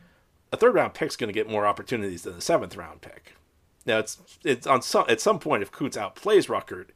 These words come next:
he's gonna earn a spot on the field, but Ruckert's gonna have, probably have more opportunities off the bat, and he might be, I, you would expect him to be further along because he's in year two. So that's not to say that Kuntz is necessarily better than Ruckert. It's just that Ruckert's probably gonna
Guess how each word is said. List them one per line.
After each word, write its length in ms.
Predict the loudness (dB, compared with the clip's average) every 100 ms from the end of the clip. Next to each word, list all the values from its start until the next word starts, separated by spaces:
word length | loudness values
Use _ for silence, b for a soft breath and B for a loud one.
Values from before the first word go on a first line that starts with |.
| b b
he's 140 | -2
gonna 160 | -2 0
earn 140 | 0
a 40 | 0
spot 280 | -2 -2
on 100 | -2
the 80 | -10
field, 280 | -2 -2 -2
but 100 | -2
Ruckert's 320 | -2 0 0
gonna 180 | 0 -2
have, 160 | -6 -6
probably 220 | -4 -4
have 80 | -4
more 200 | -4 -4
opportunities 680 | -6 -8 -8 -8 -10 -12
off 180 | -12 -12
the 80 | -14
bat, 460 | -4 -4 -4 -10 -18 b b b
and 80 | -8
he 60 | 0
might 180 | 2 2
be, 140 | -2 -4
I, 140 | -2
you 180 | 0 4
would 100 | 4
expect 340 | 4 0 -4
him 80 | -2
to 60 | -2
be 80 | 0
further 340 | 4 4 4
along 420 | 0 2 2 2
because 260 | -6 -4 -2
he's 140 | 0
in 160 | 0 -2
year 220 | -2 -2
two. 320 | -2 -2 0
So 140 | 0 2
that's 180 | 2
not 140 | 2 0
to 60 | 0
say 160 | -2
that 120 | -2 -4 -16 B B B
Kuntz 240 | 0 2 2
is 120 | 0
necessarily 480 | 0 0 -2 -2 -2
better 300 | 2 4 4
than 180 | 0
Ruckert. 500 | -8 -12 -12 -14 -14 -20 b b b b
It's 220 | 2 2 4
just 260 | 0 2
that 160 | 2 4
Ruckert's 340 | 2 2 -6
probably 280 | -4 -4 -4
gonna 320 | -8 -8 -10